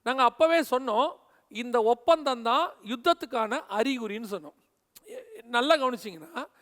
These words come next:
இந்த ஒப்பந்தம் போட்டது சமாதானத்துக்கு, எல்லா நாடுகளோடையும் சமாதானத்துக்கான ஒப்பந்தம் போட்டாங்க. எங்க இருந்து எங்க வரைக்கும் அப்படின்னு கேட்டீங்கன்னு சொன்னீங்கன்னா, இந்த பக்கத்துல வந்துட்டு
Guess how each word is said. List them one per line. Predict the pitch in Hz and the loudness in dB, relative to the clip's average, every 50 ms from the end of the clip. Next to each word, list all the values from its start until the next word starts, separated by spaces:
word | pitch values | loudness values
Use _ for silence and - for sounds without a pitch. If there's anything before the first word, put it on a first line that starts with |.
| _ _ _ _ | _ _ _ _
இந்த | - 240 262 | 2 4 6
ஒப்பந்தம் | 240 254 254 - 381 392 381 359 320 285 | 6 6 4 4 2 2 4 2 0 2
போட்டது | 269 254 226 240 359 330 | 0 -2 0 -2 -4 0
சமாதானத்துக்கு, | - 262 254 269 294 294 262 240 208 180 - 170 143 - - - _ _ _ _ _ _ _ | 2 2 2 4 2 0 0 -2 -4 -4 -8 -10 -14 -14 -18 -20 _ _ _ _ _ _ _
எல்லா | - 220 247 269 277 277 | 0 0 2 2 2 0
நாடுகளோடையும் | 262 240 247 254 262 247 226 220 226 269 320 269 - | 0 0 -2 0 0 0 0 0 -2 -2 -4 -2 -2
சமாதானத்துக்கான | 233 247 277 277 254 269 240 196 185 185 196 240 | 0 0 0 0 0 -2 -4 -4 -8 -8 -6 -6
ஒப்பந்தம் | 240 214 175 - 220 196 196 175 | -6 -6 -4 -6 -4 -4 -4 -8
போட்டாங்க. | 175 180 151 - 330 311 - - _ _ _ - _ - | -8 -10 -12 -12 -20 -20 -20 -20 _ _ _ -20 _ -2
எங்க | 233 269 330 349 370 | -2 -2 0 2 2
இருந்து | 349 339 330 302 | 2 2 2 0
எங்க | 262 262 262 285 | 0 0 2 2
வரைக்கும் | 269 262 247 233 - 240 226 - _ _ | 2 2 0 -4 -6 -8 -10 -10 _ _
அப்படின்னு | - | -2
கேட்டீங்கன்னு | 208 220 240 240 226 208 220 202 208 196 190 170 - | -2 -2 -2 -4 -2 -2 -2 -2 -2 -8 -10 -10 -10
சொன்னீங்கன்னா, | 190 165 165 165 185 269 330 320 _ - - - _ _ | -14 -14 -12 -8 -6 -6 -6 -6 _ -18 -20 -20 _ _
இந்த | - 208 262 294 311 311 - | -8 -6 -2 2 2 2 2
பக்கத்துல | 277 269 - 302 - - 277 | 2 0 0 -2 -2 0 0
வந்துட்டு | 269 247 240 233 233 240 - 294 311 330 339 | 0 0 -2 -4 -8 -10 -6 -4 -4 -4 -4